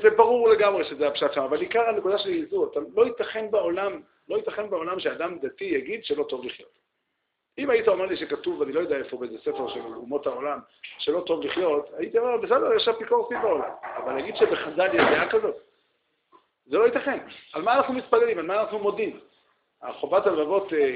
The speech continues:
השתית את כל עבודת השם על הכרת הטוב. על מה אני מכיר טובה לקדוש ברוך הוא, שנתן לי חיים שהם לא טובים? על מה?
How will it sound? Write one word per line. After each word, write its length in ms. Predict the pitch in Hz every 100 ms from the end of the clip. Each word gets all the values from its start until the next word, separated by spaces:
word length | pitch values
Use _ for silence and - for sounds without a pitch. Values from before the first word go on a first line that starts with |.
| 131
השתית 340 | - 226 233
את 100 | 160
כל 180 | - 208
עבודת 280 | 180 180 180
השם 300 | 160 190 147
על 60 |
הכרת 320 | 131 135 143 147
הטוב. 240 | - 107 _ _ -
על 80 | 131
מה 100 | 208
אני 100 | 220
מכיר 240 | 196 202
טובה 140 | 180
לקדוש 340 | 185 180 165 143
ברוך 160 | 190
הוא, 100 | 143
שנתן 260 | - 117 156
לי 60 | 156
חיים 240 | 156 156
שהם 140 | 147
לא 60 | 147
טובים? 280 | 143 170 190 _ _ _ _ _ _ _ _ _ _ _ _ _ _ _ _ _ _ _ _ _ _ _ -
על 120 | 143
מה? 160 | 208